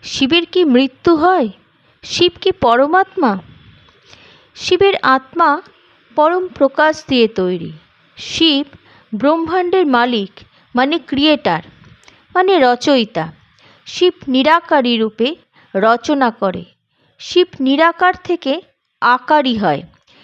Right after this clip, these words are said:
শিব শক্তির তখন শিব শক্তি রূপে। আর শঙ্কর পার্বতী হল শিব শক্তির সাকার রূপ। শিবকে স্বয়ংভূ বলে না, কারণ তারও, কারণ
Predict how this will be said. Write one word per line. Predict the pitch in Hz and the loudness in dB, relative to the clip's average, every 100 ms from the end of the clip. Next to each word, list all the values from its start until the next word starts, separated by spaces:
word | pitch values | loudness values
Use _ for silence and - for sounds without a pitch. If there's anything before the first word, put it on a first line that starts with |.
| _ _ | _ _
শিব | - - 339 339 | -14 -2 -2 -2
শক্তির | - 277 269 - - 349 - | -2 0 0 -2 0 0 0
তখন | 349 370 370 - _ | -2 -2 -4 -8 _
শিব | - - 330 | -10 -2 -2
শক্তি | - 311 262 - 220 | 0 -2 -2 -2 -4
রূপে। | 196 185 175 170 - _ _ - - | -4 -8 -14 -16 -20 _ _ -20 -8
আর | - 202 | -4 -4
শঙ্কর | - 262 294 320 - 381 | -2 0 0 0 0 0
পার্বতী | 320 262 220 214 214 196 | 0 0 0 -2 -2 -4
হল | 196 202 320 - _ _ | 0 0 -2 -4 _ _
শিব | - - 330 349 | -14 -2 -2 -2
শক্তির | - 359 - 381 | -2 -4 0 -2
সাকার | 370 - 254 233 294 311 254 | -2 -4 -2 -2 2 2 2
রূপ। | 202 180 - - _ _ _ - _ - | 0 -4 -12 -20 _ _ _ -20 _ -18
শিবকে | - 370 381 - 403 392 | -4 0 0 0 -2 0
স্বয়ংভূ | - 277 302 339 381 320 | 0 0 2 0 0 2
বলে | 240 226 262 | 2 2 2
না, | 233 180 170 - _ _ _ - | 0 -2 -6 -18 _ _ _ -2
কারণ | 254 262 214 240 339 _ _ _ _ _ | 0 2 0 -2 -10 _ _ _ _ _
তারও, | 294 294 330 370 392 415 _ _ _ _ _ _ _ _ _ _ | 2 2 4 2 0 -2 _ _ _ _ _ _ _ _ _ _
কারণ | 277 277 233 254 | 0 2 0 -2